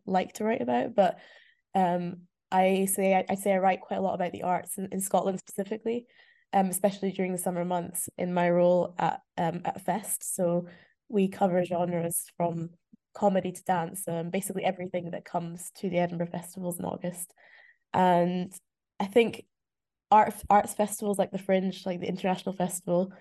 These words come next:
they're a really good way to cover the arts and culture more generally. Um, but I'd say for anyone that's kind of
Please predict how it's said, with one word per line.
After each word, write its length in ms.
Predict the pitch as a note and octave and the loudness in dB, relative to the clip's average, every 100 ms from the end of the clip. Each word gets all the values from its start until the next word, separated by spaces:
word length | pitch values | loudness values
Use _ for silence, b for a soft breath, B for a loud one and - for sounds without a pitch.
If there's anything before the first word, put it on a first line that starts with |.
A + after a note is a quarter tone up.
| B B _ | B B _
they're 100 | G3 | 4
a 20 | G3+ | 8
really 220 | G3+ G3 | 8 6
good 220 | G3+ F#3 | 4 2
way 280 | F3+ F#3 G3 | 4 2 0
to 140 | - - | -6 -8
cover 480 | F3 F#3 F3 F3 - _ _ _ - | -2 2 2 0 -4 _ _ _ -10
the 100 | E3 | 0
arts 320 | F3 F3+ F3 | 2 2 0
and 120 | G3+ | -10
culture 300 | - F#3+ - | -10 -10 -4
more 160 | F#3+ F#3 | -2 -2
generally. 580 | F3+ F#3 G3+ A3+ B3 B3+ b b b _ _ | 0 0 0 2 0 -2 b b b _ _
Um, 420 | F#3+ F#3 F3 F3 - _ _ _ _ _ - | 2 4 4 0 -10 _ _ _ _ _ 2
but 80 | G3 | 4
I'd 200 | F#3 G3 | 6 2
say 460 | G3+ G3+ F#3+ F#3 G3 - | 2 2 2 -2 -8 -6
for 340 | F3+ F3+ F3 | -2 0 0
anyone 300 | - F#3 F3+ | 0 -2 -2
that's 180 | F3 F3 | -2 -6
kind 180 | - F3+ | -4 -4
of 180 | E3+ | -4